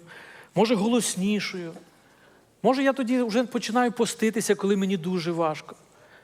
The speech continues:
Я тоді починаю просити друзів: «Помоліться за мене, за мою якусь потребу». Я навіть руки можу до неба піднімати, щоб Господь мене краще почув, коли в моєму житті є якісь переживання. Але чи є моя молитва така сама,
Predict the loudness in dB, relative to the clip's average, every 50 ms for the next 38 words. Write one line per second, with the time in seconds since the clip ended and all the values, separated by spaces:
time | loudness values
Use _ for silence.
0 | _ _ _ 2 4 4 2 -2 0 0 0 -2 0 0 2 2 2 2 0 -2
1 | -2 -2 -2 -2 -4 -2 0 0 0 0 0 0 -2 -4 -2 -2 0 0 2 0
2 | 0 0 -2 -2 -2 -4 -4 -4 -4 -2 -2 -2 0 0 -2 -2 -2 -2 -2 -2
3 | -2 -2 -4 -4 -6 -8 -8 -8 -10 -10 -6 -4 -4 -4 -4 -6 -12 -16 -18 -20
4 | -20 -20 -20 -20 -20 -20 _ _ _ 0 2 2 2 0 -2 -4 -4 -2 -2 -2
5 | -2 -2 -4 -2 -2 -2 -2 0 -2 0 0 0 0 0 0 -2 -4 -4 -4 -2
6 | 0 2 2 2 2 0 -2 -2 -2 -2 -2 -4 -6 -2 -4 -4 -2 -2 -4 -2
7 | -2 -2 -4 -2 -2 -2 -2 -2 -4 -8 -8 -8 -8 -10 -8 -8 -8 -8 -10 -10
8 | -18 _ -20 -20 -20 -20 -20 -20 -20 _ 0 2 2 2 2 0 0 0 0 0
9 | 0 -2 -4 -4 -6 -6 -6 -4 0 0 0 0 0 -2 -6 -8 -4 -4 -4 -2
10 | -2 -2 -2 -2 0 -2 -2 -4 -6 -12 -14 -18 -20 _ _ _ _ _ _ _
11 | _ _ _ _ _ -20 -20 -4 _ 4 4 4 4 2 0 -4 -8 -4 -2 -2
12 | -2 -2 0 0 2 2 2 0 0 0 -2 -2 -2 -2 -2 -2 -2 0 0 0
13 | 0 0 -2 -4 0 2 2 2 2 2 -2